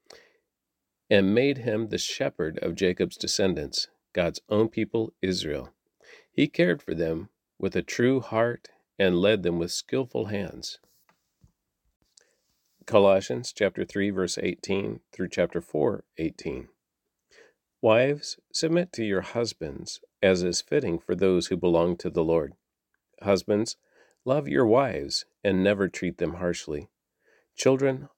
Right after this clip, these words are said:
always obey your parents, for their, this pleases the Lord. Fathers, do not aggravate your children, or they will become discouraged. Slaves, obey your heavenly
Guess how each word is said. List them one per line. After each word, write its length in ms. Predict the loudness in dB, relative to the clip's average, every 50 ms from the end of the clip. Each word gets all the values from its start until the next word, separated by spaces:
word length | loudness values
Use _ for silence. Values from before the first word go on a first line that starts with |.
| _ _ 2
always 480 | 4 4 4 4 4 2 2 2 0
obey 280 | 0 0 2 2 0 2
your 160 | 2 -2 -4
parents, 640 | -4 -4 -8 -6 -6 -6 -6 -8 -10 -12 -12 -12 -14 _ _ _ _ _
for 160 | _ 0 0 2
their, 240 | 2 2 2 0 -2 _ _ _ _ -12
this 280 | 0 4 4 4 4 4
pleases 460 | -6 -6 -6 -6 -4 -4 -6 -6 -6
the 140 | -6 -4 0
Lord. 380 | 2 2 2 2 0 -4 -10 -16 _ _ _ _ _ _ _ _ -20 _ _ _ _ _
Fathers, 500 | 2 4 4 4 4 0 -2 -2 -6 -14 _ _ _ _
do 120 | -2 -2 0
not 300 | 0 0 0 -2 -2 0
aggravate 540 | 0 0 2 2 0 0 2 2 0 0 -2 -6
your 220 | -4 -2 -2 -2
children, 560 | -2 0 0 0 0 0 -2 -4 -8 -8 -10 -14 _ _ _ _ _ _ _ _ _ _ _
or 160 | 4 4 4 6
they 140 | 4 4
will 140 | 4 2 0
become 460 | 0 -2 -4 -2 -2 0 0 0 -2
discouraged. 800 | -4 -6 -6 -6 -8 -8 -8 -8 -8 -8 -10 -10 -10 -14 -18 -18 _ _ _ _ _ _ _ _ _ _ _ _ -10
Slaves, 580 | -6 0 4 4 6 6 4 2 0 -4 -10 -14 _ 0 2
obey 380 | 2 2 2 2 2 2 2
your 220 | 0 0 0 -2 0
heavenly 520 | 2 0 0 2 0 -2 -2 -4 -4 -6